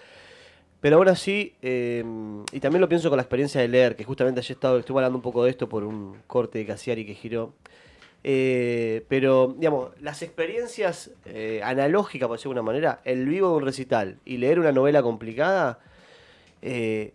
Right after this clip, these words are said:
muy en contra de lo que se piensa, se transforma en la experiencia más interesante para en algún momento transitar.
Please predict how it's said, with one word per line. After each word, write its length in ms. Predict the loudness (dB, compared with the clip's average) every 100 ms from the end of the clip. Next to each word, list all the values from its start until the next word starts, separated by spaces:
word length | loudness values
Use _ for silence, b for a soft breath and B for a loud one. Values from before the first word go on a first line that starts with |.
| -12
muy 360 | -2 6 8
en 100 | 8 6
contra 260 | 2 6
de 40 | 6
lo 80 | 4
que 80 |
se 140 | 0 -4
piensa, 340 | -2 -2 -2
se 160 | -4 -2
transforma 640 | 0 2 0 0 0 0
en 120 | -2 -4
la 60 |
experiencia 600 | -6 -6 -4 -4 -2 -2
más 180 | 0 -2
interesante 500 | -2 -2 0 -2 0
para 160 | 0 2
en 60 |
algún 140 | 2 2
momento 180 | 2 0
transitar. 680 | -2 -4 -4 0 2 0